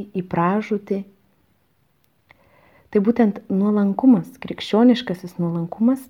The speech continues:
yra pažinoti savo vertę ir gyventi pagal tai.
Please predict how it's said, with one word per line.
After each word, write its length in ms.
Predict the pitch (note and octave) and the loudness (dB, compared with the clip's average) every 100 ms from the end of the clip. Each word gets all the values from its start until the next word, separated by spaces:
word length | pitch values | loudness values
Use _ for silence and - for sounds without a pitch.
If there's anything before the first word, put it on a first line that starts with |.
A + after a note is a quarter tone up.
| F#3 | -4
yra 220 | F#3+ G3 - _ _ _ _ _ _ _ - | -4 -4 -8 _ _ _ _ _ _ _ -2
pažinoti 640 | G3+ F#3+ F3+ F#3 A#3+ G3 | 2 2 4 4 2 -2
savo 320 | - G3 F#3 | -4 -2 0
vertę 520 | E3+ F#3+ - - F#3 - _ _ _ _ _ _ | 0 0 -2 -2 -4 -6 _ _ _ _ _ _
ir 120 | F#3+ | -2
gyventi 480 | F#3 F#3 F#3+ G#3 G3+ | 2 2 4 2 2
pagal 320 | F#3 D#3 D3+ | -4 -4 -6
tai. 300 | D3+ E3 D#3 | -8 -10 -12